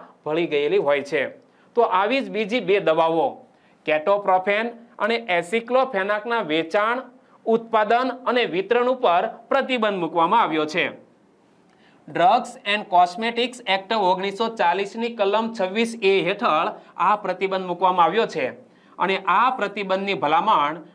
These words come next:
ડ્રગ્સ ટેકનિકલ એડવાઇઝરી બોર્ડ દ્વારા કરવામાં આવી હતી. ketoprofen અને aceclofenac non-steroidal anti-inflammatory દવાઓ છે. મિત્રો, આ એવા ફેક્ટ છે કે આ ફેક્ટને લઈને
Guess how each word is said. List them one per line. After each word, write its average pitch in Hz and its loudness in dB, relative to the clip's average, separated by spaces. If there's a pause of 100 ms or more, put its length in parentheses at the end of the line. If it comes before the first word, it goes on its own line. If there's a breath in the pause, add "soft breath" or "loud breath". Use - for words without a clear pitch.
(140)
ડ્રગ્સ 208 -2
ટેકનિકલ 202 0
એડવાઇઝરી 180 0
બોર્ડ 170 -2
દ્વારા 175 0
કરવામાં 151 0
આવી 143 0
હતી. 139 -6 (600 soft breath)
ketoprofen 180 0 (320 loud breath)
અને 226 -4 (100)
aceclofenac 196 -2 (500 soft breath)
non-steroidal 208 2 (240)
anti-inflammatory 196 -2
દવાઓ 170 2
છે. 151 -2 (360 soft breath)
મિત્રો, 208 -2
આ 233 4
એવા 202 2
ફેક્ટ 208 -2
છે 185 0
કે 196 -4
આ 214 4
ફેક્ટને 196 -2
લઈને 190 0